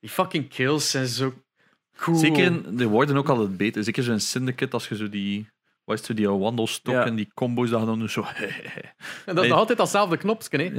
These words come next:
Speaker 1: Maar
Speaker 2: ja.
Speaker 1: oeh, veel
Speaker 2: Ja, ja,
Speaker 1: speelt.
Speaker 2: maar zie maar, dat is het verschil, hè.
Speaker 3: Maar ja,
Speaker 1: Dopamine.
Speaker 3: misschien ook een heel goed voorbeeld is God of War, hè.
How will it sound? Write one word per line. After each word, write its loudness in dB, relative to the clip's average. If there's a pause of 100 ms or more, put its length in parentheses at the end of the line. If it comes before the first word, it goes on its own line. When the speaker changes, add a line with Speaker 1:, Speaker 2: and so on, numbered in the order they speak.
Speaker 1:
Maar 6
Speaker 2:
ja. 0
Speaker 1:
oeh, 0
veel -4
Speaker 2:
Ja, 6
ja, 4
Speaker 1:
speelt. -2
Speaker 2:
maar -6
zie -2
maar, -2
dat 2
is 0
het -12
verschil, -2
hè. 0 (280)
Speaker 3:
Maar 2
ja, 6
Speaker 1:
Dopamine. -2 (220)
Speaker 3:
misschien 2
ook 2
een 4
heel 4
goed 4
voorbeeld 2
is -2
God 2
of -2
War, 2
hè. 2